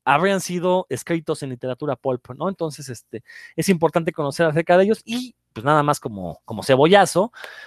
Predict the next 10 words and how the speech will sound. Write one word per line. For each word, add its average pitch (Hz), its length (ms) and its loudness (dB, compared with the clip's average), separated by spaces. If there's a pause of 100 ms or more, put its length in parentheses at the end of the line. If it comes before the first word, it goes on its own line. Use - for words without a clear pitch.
(140)
pues, 139 240 2
otro 170 360 4
de 135 60 4
los 135 120 -4
participantes 147 560 -2
voy 151 120 0
a 139 60 2
ser 151 400 2
yo 139 140 -2
mero, 170 400 2